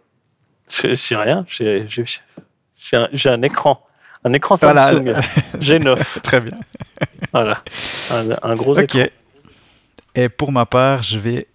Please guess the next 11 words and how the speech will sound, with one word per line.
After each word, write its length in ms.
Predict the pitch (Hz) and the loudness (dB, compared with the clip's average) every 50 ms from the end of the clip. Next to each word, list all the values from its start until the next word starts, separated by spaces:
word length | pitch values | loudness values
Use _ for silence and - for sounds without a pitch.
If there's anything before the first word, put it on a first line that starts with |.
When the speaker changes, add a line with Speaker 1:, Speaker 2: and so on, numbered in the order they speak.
| - _ | -12 _
Speaker 2:
m'amuser 520 | - 113 117 117 117 113 110 120 123 - - | -4 -4 -2 -2 -2 -4 -4 -4 -4 -4 -4
à 100 | - 113 | -4 -4
écrire 320 | 110 - - 143 143 135 | -4 -4 -4 -4 -4 -4
sur, 280 | - - - - 120 104 104 | -4 -4 -4 -4 -4 -4 -4
euh, 600 | 104 104 101 101 101 101 101 104 104 104 104 101 104 | -2 -2 -2 -2 -2 -2 -2 -2 -2 -2 -4 -2 -2
Mario 280 | 113 139 151 151 147 135 | 0 0 2 0 0 0
Kart 560 | - 151 135 131 - - - - - - - _ - - - - - - _ _ - | 2 2 0 0 -2 -6 -8 -8 -8 -10 -14 _ -20 -20 -20 -20 -20 -20 _ _ -4
Live 540 | 120 117 127 135 139 131 117 110 104 101 98 101 - - 107 101 | 0 2 4 4 4 2 -2 -2 -4 -4 -4 -6 -8 -8 -4 -2
Home 140 | 139 139 139 | 0 0 -2
Circuit 480 | 131 - 135 - - 143 143 165 196 _ _ _ _ - - - - - - - | -2 -4 -6 -6 -6 -6 -6 -6 -8 _ _ _ _ -20 -20 -18 -18 -20 -16 -12
sur, 240 | - - - 120 | -8 -6 -6 -6